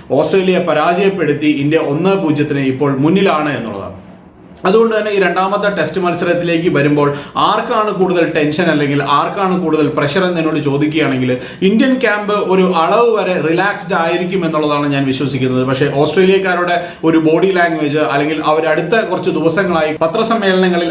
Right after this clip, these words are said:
അവരുടെ താരങ്ങളുടെ ഭാഗത്ത് നിന്ന് വരുന്ന കമന്റുകളെല്ലാം നമ്മൾ ശ്രദ്ധിക്കുകയാണെങ്കിൽ, അതിലെല്ലാം തന്നെ ഒരു പേടി എവിടെയോ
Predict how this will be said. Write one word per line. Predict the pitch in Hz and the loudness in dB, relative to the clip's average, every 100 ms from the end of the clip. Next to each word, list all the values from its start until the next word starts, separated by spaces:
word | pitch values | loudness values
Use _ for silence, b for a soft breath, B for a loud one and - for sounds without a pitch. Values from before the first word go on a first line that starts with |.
| 160 | 0
അവരുടെ | 165 165 160 | 2 2 2
താരങ്ങളുടെ | 151 160 175 175 170 | 0 0 -2 -2 0
ഭാഗത്ത് | 143 156 165 175 | 2 0 0 -2
നിന്ന് | 165 160 | 0 0
വരുന്ന | 151 151 - | 0 0 -2
കമന്റുകളെല്ലാം | 143 160 180 175 160 160 151 | -2 0 0 2 0 -2 -2
നമ്മൾ | 147 135 | -2 -2
ശ്രദ്ധിക്കുകയാണെങ്കിൽ, | 143 143 175 190 160 143 131 127 127 123 B - | -2 0 0 2 2 2 0 -2 -6 -8 B -4
അതിലെല്ലാം | 160 190 165 190 233 226 208 | 0 2 4 2 0 -2 -4
തന്നെ | 196 185 165 | -2 0 0
ഒരു | 165 | 0
പേടി | 165 170 185 180 | 2 2 2 2
എവിടെയോ | 165 165 170 | 2 0 0